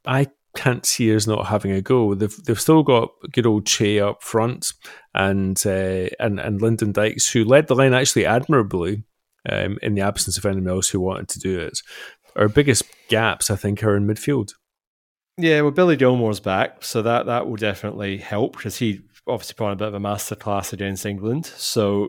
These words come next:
Speaker 2: he's back in the, he'll presumably back in the midfield. So you can probably see a, a,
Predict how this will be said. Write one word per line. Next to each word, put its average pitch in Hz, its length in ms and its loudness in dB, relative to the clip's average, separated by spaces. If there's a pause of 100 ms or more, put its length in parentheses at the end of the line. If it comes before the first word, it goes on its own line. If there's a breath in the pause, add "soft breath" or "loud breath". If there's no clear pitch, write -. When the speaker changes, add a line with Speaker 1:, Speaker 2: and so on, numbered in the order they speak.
Speaker 2:
he's 110 240 -4
back 98 240 -4
in 101 80 -6
the, 98 160 -8
he'll 104 220 -8 (100)
presumably 95 440 -6
back 98 240 -4
in 110 60 -12
the 104 60 -8 (100)
midfield. 95 360 -6
So - 120 -10
you 92 60 -8
can 101 140 -10
probably 104 260 0
see 98 300 -2
a, 95 260 -2 (880 loud breath)
a, 101 440 -2